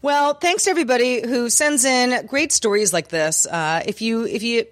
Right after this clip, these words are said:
ever have something that you say, "You know, the D T N S team would just love this," you know, <laughs> whether it's moon-oriented or not, do send it our way. Feedback at dailytechnewsshow dot com is where to send that email. Thanks to you, Nicole Lee, for being with us today.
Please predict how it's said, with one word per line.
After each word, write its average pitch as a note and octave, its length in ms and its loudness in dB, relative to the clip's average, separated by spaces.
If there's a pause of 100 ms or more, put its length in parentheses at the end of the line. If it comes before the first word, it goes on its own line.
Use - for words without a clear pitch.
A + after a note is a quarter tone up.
ever B3+ 460 2
have D#4 180 2
something A#3+ 380 0
that G3 100 -2
you F#3 60 -4
say, G3+ 320 2
"You B3+ 100 -10
know, E4 100 -8
the D#4 120 -4
D D4+ 140 -2
T C4+ 140 -2
N B3 60 2
S G3 140 0
team F3+ 320 -4
would D#3+ 160 -6
just - 200 -12
love D3 280 -8
this," D#3+ 340 2
you F#3 60 -2
know, E3+ 240 4
<laughs> E3 40 -10
whether G#3 360 2
it's B3+ 160 2
moon-oriented G3 840 0
or E3 80 0
not, E3 320 0 (240)
do F4+ 200 2
send C4+ 180 2
it A#3+ 80 2
our F#3+ 140 4
way. E3 180 0
Feedback G3 420 0
at D#3+ 120 -4
dailytechnewsshow D#3+ 840 -2
dot B2+ 180 -2
com A3 220 4
is D#3+ 120 0
where F3+ 100 6
to E3+ 100 2
send E3+ 280 2
that E3 160 2
email. D3 440 -2 (400)
Thanks G#4 300 0
to C4+ 140 -2
you, E4 400 2
Nicole G3+ 440 -2
Lee, F3 420 -4
for A3 140 -2
being F#3 320 0
with E3 140 -2
us D3 180 0
today. D#3+ 640 0